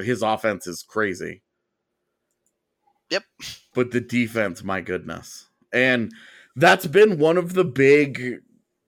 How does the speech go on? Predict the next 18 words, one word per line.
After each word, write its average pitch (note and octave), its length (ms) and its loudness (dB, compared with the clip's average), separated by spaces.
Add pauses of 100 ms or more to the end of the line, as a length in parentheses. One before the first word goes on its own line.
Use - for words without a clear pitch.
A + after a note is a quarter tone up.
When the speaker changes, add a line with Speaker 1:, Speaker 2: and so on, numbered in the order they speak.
(320)
Speaker 1:
conversations C#3 960 -4
over G#2+ 260 -4
the A#2+ 120 0
last F#2+ 380 -6 (380)
couple G2 320 -8
of A2+ 100 -10
years - 460 -10 (880)
is, B2+ 720 0 (1120)
you C#3+ 220 -2
know, B2+ 140 2
the A2+ 140 -2
rise C3 560 2
of B2 880 4
shot, B2 480 0 (140)
shot-based A#2 560 -2
metrics G2 460 -4
to, F#2+ 320 -2
uh, F#2 460 0